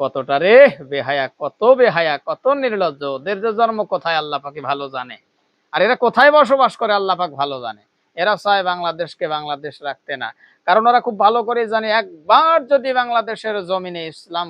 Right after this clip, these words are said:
কায়েম হয়ে যায়, যেইভাবে অগ্রসর হচ্ছে তাতে ওদের ভিতরে কম্পন সৃষ্টি হয়ে গেছে যে বাংলাদেশ হয়তো আগামীতে ইসলামী রাষ্ট্র কায়েম হতে পারে।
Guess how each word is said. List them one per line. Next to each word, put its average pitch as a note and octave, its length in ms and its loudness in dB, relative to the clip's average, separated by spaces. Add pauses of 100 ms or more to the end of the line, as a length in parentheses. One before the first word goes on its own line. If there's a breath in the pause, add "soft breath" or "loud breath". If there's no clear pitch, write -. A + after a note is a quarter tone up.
(140)
কায়েম D#3+ 240 -4 (120)
হয়ে C#3+ 260 -6
যায়, A#2 180 -2 (400)
যেইভাবে G#3+ 600 -2 (320)
অগ্রসর A3 500 0
হচ্ছে B3+ 300 0 (140)
তাতে F#3+ 280 -2
ওদের G3+ 260 -6
ভিতরে G3+ 280 -4 (140)
কম্পন G3 320 -6 (100)
সৃষ্টি F#3 340 -12
হয়ে D3+ 220 -2
গেছে B2+ 240 -14 (400)
যে F3 40 -8 (120)
বাংলাদেশ A3+ 380 0 (120)
হয়তো G#3+ 260 0 (260)
আগামীতে D#3 440 -10 (220)
ইসলামী G3+ 400 -10 (120)
রাষ্ট্র - 280 -8 (440)
কায়েম E3 260 -8 (100)
হতে D3 260 -10
পারে। B2+ 160 -6